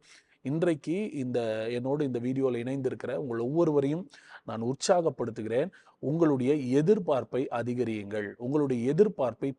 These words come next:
பெரிதாக்குங்கள், உங்களுடைய எக்ஸ்பெக்டேஷன் பெருசாகட்டும். ஒரு நாள் இயேசு திரளான ஜனங்களோட போயிட்டு இருக்கும்போது திடீரென்று ஒரு இடத்துல நிற்கிறார். நின்று அவர் ஒரு கேள்வி கேட்கிறார். "யார் என்னை தொட்டது?" அப்படின்னு கேட்கிறார். யார் தொட்டதா?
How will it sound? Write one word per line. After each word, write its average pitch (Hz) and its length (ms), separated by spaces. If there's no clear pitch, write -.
பெரிதாக்குங்கள், 127 800
உங்களுடைய 127 400
எக்ஸ்பெக்டேஷன் 143 800
பெருசாகட்டும். 127 640
ஒரு 120 140
நாள் 175 180
இயேசு 165 440
திரளான 151 540
ஜனங்களோட 131 440
போயிட்டு 127 340
இருக்கும்போது 110 600
திடீரென்று 196 560
ஒரு 135 120
இடத்துல 127 240
நிற்கிறார். 113 500
நின்று 262 320
அவர் 147 180
ஒரு 131 160
கேள்வி 214 320
கேட்கிறார். 147 480
"யார் 160 340
என்னை 156 240
தொட்டது?" 139 680
அப்படின்னு 123 200
கேட்கிறார். 113 560
யார் 156 400
தொட்டதா? 127 380